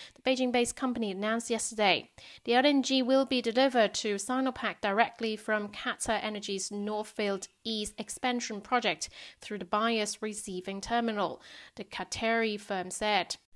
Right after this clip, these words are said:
This is the first long-term L N G purchase deal between two state-owned energy companies and the first L N G purchase agreement for the extension of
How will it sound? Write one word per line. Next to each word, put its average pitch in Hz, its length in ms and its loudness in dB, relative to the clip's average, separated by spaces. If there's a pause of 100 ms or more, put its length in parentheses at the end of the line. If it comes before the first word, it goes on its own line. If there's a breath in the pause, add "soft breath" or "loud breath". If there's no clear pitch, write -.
(140)
This 269 140 0
is 254 140 0
the - 120 0
first 320 380 6
long-term 277 480 4
L 262 140 6
N 254 120 4
G 240 140 -4
purchase 247 400 0
deal 247 320 2
between 220 420 -2
two 226 220 -4
state-owned 214 800 -2
energy 208 380 -2
companies 202 640 -6
and 202 180 -6
the 202 60 -10
first 302 480 2
L 226 180 2
N 226 140 -2
G 214 160 -6
purchase 233 480 -4
agreement 240 560 -2
for - 160 -10
the 190 100 -6
extension 226 760 -4
of 196 220 -6